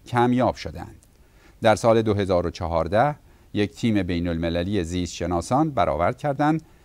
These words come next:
که در سی و پنج سال گذشته فراوانی حشراتی نظیر سوسک و زنبورها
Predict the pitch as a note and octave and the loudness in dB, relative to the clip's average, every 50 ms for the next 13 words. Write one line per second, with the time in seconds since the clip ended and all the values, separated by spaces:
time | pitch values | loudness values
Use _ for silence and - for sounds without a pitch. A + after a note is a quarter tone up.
0 | _ _ _ - A#2+ G#2 G#2+ G2+ G2+ G2 - - - A2 G#2+ F#2+ - - A#2+ G#2 | _ _ _ -2 -2 2 2 2 0 0 -4 -6 -4 -2 -2 -2 0 0 0 2
1 | G2+ G2+ G2 - A2+ G2+ G2+ G#2+ G#2 G#2+ G#2 G#2+ G#2+ G2+ - - - D3 D#3+ E3+ | 2 0 0 0 0 0 0 0 0 -2 0 0 0 -2 -2 -2 -2 -2 0 0
2 | F3 - - _ - _ _ - - A#2+ A2 G#2+ G2+ G2 F2+ F#2+ F#2+ F#2 F#2+ G2 | -4 -6 -12 _ -20 _ _ -4 2 2 4 6 6 4 4 2 -2 -2 0 -2
3 | G2 F#2+ F2+ E2+ A2 G#2 - - A2+ C3 D3 C3+ A2 - F#2+ F2 F2+ F#2 F#2+ F#2 | -2 -2 -2 -2 -4 -6 -2 -2 0 0 0 -2 -2 -4 -4 -2 0 -2 -2 -2
4 | G#2+ A2 G2 F#2 F2 - - - C3 B2+ A2 F#2 - - - - D#2 F#2+ G2 F2+ | -2 -2 -2 -2 -4 -4 -6 -2 0 0 0 0 -4 -8 -14 -6 -4 -4 -2 -2
5 | G2 F#2 F#2 F#2+ F2+ F#2+ F#2+ F#2 D#2+ F2 C#3+ D#3 D#3+ | -2 -2 -2 -2 -4 -4 -4 -4 -2 -2 -2 -2 -2